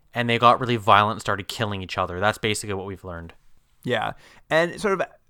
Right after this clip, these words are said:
Speaker 2: Ramsey and the rest of the team have looked around. Ramsey sort of pieces together the, the spiral symbol we saw earlier is on the T Vs.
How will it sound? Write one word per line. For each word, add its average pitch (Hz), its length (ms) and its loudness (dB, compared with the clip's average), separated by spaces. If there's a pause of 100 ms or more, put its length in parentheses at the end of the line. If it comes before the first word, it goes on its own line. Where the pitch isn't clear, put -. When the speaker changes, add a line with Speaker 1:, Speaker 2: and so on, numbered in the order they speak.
Speaker 2:
Ramsey 170 540 4
and 165 80 -4
the 147 40 2
rest 143 160 0
of 139 60 -8
the - 40 -16
team 143 120 -4
have 123 100 -4
looked 120 160 -2
around. 120 320 4
Ramsey 143 260 0
sort 160 160 -4
of 139 80 -6
pieces - 280 -8
together 127 340 2
the, 120 240 -4 (180)
the 127 100 -4
spiral 139 580 6
symbol 139 340 2
we 131 120 0
saw 131 260 10
earlier 127 340 6
is 123 120 0
on 120 260 4
the 117 60 -2
T 123 180 -4
Vs. 127 360 -2